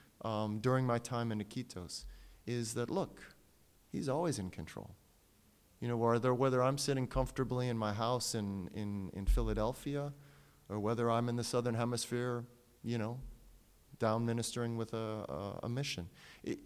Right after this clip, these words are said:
he's always in control. He's always un-, in control. And whatever ultimately unfolds as our days unfold,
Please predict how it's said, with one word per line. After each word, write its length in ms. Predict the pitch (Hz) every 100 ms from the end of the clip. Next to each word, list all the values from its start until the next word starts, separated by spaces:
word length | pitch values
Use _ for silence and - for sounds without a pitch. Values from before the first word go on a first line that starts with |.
| -
he's 280 | - 196 170
always 380 | 180 220 214
in 120 | 196 180
control. 540 | 175 156 170 120 - - - _ _ _ _ _ _ -
He's 280 | - 135 135
always 340 | 147 170 147
un-, 220 | 139 139 -
in 160 | 131 127
control. 600 | - 117 - 120 95 92 - - - -
And 200 | 123 135
whatever 380 | 139 160 196 214
ultimately 640 | 151 170 - 160 156 143 139
unfolds 960 | 131 123 - 143 110 98 104 - - -
as 140 | 107
our 140 | 113 110
days 460 | 113 131 143 120
unfold, 680 | - 95 87 - 82 85 -